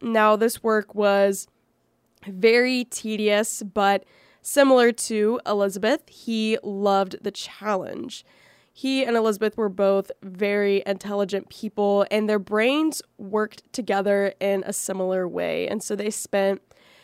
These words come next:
many hours, many months trying to prove this theory. And this is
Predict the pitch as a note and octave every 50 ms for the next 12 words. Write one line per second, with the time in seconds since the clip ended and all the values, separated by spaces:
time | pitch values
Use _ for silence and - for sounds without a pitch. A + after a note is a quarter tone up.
0 | _ _ _ _ - G3+ G3+ G#3+ A3 B3+ C#4 D#4 D#4+ D#4 - G#3 G#3+ G#3+ G#3 G#3+
1 | G#3+ G#3+ G#3 G#3 G#3 G#3 G#3 G3+ - - _ G#3+ G#3+ G#3+ G#3+ G#3+ A3+ A#3 A#3 A3
2 | G#3+ G3 F#3+ F#3+ G3 F#3+ F#3 - - - - - - - - A3 G#3 G#3 G#3+ A3
3 | A3+ A#3 A#3 G#3+ - - - - A3 G#3 G3+ G3+ G3 G3 F#3+ - _ _ _ _
4 | _ - - _ A#3 B3+ C4+ C#4 D4 D#4 D4+ C4 - - G#3 G#3 A3 G#3+ - -
5 | - - - _ _ - G#3 G3 F#3 F#3+ F#3 F#3 F3+ F#3 F#3 F#3 - G3 G3 G3
6 | G3+ - - - - - _ _ - G3+ A3 D4 E4 - - E4+ D#4+ -